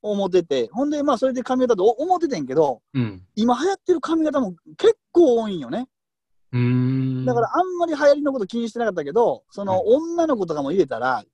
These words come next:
Speaker 2: うん。
Speaker 1: 今、鬼滅ヘアとかさ。
Speaker 2: うんうんうん。
Speaker 1: まあ、今っていうか、もう、もうないのかもしらんけど、
Speaker 2: うん。
Speaker 1: ちょっと前あったやんか。
Speaker 2: うん。
Speaker 1: あのー、
Speaker 2: 鬼滅ヘアって誰の髪型のこと鬼滅ヘアなの？
Speaker 1: え、なんかあのー、一部分だけ染めてるやつちゃうん？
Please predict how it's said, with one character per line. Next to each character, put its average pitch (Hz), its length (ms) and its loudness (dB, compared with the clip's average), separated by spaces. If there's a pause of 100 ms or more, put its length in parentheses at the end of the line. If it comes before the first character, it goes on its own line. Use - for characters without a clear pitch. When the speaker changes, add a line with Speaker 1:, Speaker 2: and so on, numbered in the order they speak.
(120)
Speaker 2:
う 120 100 0
ん。 117 40 2
Speaker 1:
今、 180 100 -2
鬼 175 340 -2
滅 - 0 - (160)
ヘ 240 160 6
ア 143 120 -2
と 113 100 -14
か - 140 -16
さ。 - 180 -16 (300)
Speaker 2:
う 151 40 -2
ん 151 40 2
う - 20 4
ん 139 40 4
う 127 40 4 (280)
ん。 90 200 -14 (320)
Speaker 1:
ま 160 100 0
あ、 - 120 -4
今 190 240 2
っ 277 40 -4
て 240 140 -2
い 175 60 4
う - 20 0
か、 131 120 0
も 151 400 2
う、 - 840 -18
も 240 220 6
う 240 40 2
な 147 100 2
い 185 40 -2
の 208 80 -6
か 131 100 -12
も 113 40 -12
し 160 100 -12
ら 170 100 0
ん 160 100 -6
け 120 80 -12
ど、 147 280 -2 (180)
Speaker 2:
う 120 40 -4
ん。 120 40 0
Speaker 1:
ち 220 60 4
ょ - 40 2
っ - 20 -12
と 233 100 2
前 180 280 0
あ - 80 -6
っ 247 40 -8
た 180 100 0
や 123 100 -2
ん 104 40 -20
か。 - 140 -20 (240)
Speaker 2:
う 143 80 0
ん。 92 320 -2 (880)
Speaker 1:
あ 143 60 2
の - 20 4
ー、 170 80 2
Speaker 2:
鬼 160 40 0
滅 135 200 -4
ヘ 202 140 2
ア 135 80 0
っ 117 40 -8
て 120 80 -10
誰 147 220 0
の 170 140 0
髪 156 240 0
型 139 160 -2
の 139 100 0
こ 120 80 -2
と 92 60 -12
鬼 90 140 -16
滅 101 240 -8
ヘ 87 120 -10
ア 87 60 -10
な 87 80 -20
の？ - 40 -20 (960)
Speaker 1:
え、 359 260 2
な 226 180 2
ん 240 40 0
か 202 120 2
あ 156 60 2
の 139 520 -2
ー、 196 40 -2
一 190 200 -6
部 226 100 -2
分 214 220 0
だ 127 100 -2
け 110 80 -8
染 151 180 -4
め 143 60 0
て 135 100 0
る 135 40 0
や 127 40 -4
つ 110 120 -12
ち 143 100 -4
ゃ 131 60 2
う 113 60 -4
ん？ 90 80 -16